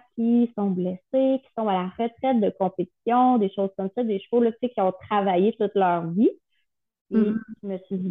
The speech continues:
Speaker 1: Ben, il faut que je sois là pour eux autres, mais ça n'a pas de bon sens. Il faut vraiment que je, je, je, écoute, je rouvre mon cœur, mes portes, puis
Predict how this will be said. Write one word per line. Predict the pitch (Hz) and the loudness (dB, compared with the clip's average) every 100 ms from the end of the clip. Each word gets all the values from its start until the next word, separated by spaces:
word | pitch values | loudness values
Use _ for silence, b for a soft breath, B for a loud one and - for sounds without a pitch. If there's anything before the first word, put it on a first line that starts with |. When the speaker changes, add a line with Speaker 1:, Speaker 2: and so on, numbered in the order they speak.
| 190 | 6
Speaker 1:
Ben, | 202 - | 6 6
il | 202 180 _ | 2 2 _
faut | 254 254 - _ - | 2 2 -6 _ 2
que | 220 214 - | 4 4 -2
je | - - _ | -18 -18 _
sois | 214 196 180 | 6 8 8
là | 202 | 6
pour | 202 190 - | 6 2 6
eux | 185 180 | 4 6
autres, | 190 202 208 | 6 6 4
mais | 208 185 180 | 2 2 4
ça | 180 | 2
n'a | 175 | 2
pas | - 208 | 2 0
de | |
bon | 190 180 - | 0 -2 -2
sens. | 202 202 - _ | -2 -2 -10 _
Il | 196 | -4
faut | 220 | 0
vraiment | 208 196 190 202 - | 2 4 2 0 2
que | 190 190 190 _ | 4 4 2 _
je, | 185 175 165 | -10 -4 -4
je, | 156 - - | -4 -6 -10
je, | - - - - | -10 -18 -6 -2
écoute, | 185 208 - _ | 2 2 2 _
je | 185 | 2
rouvre | 202 214 226 208 | 6 8 8 8
mon | 196 170 165 | 6 6 4
cœur, | 220 220 226 220 | 4 6 6 6
mes | 180 175 _ | 6 4 _
portes, | 240 233 233 _ | 4 4 0 _
puis | - 233 220 | 0 2 2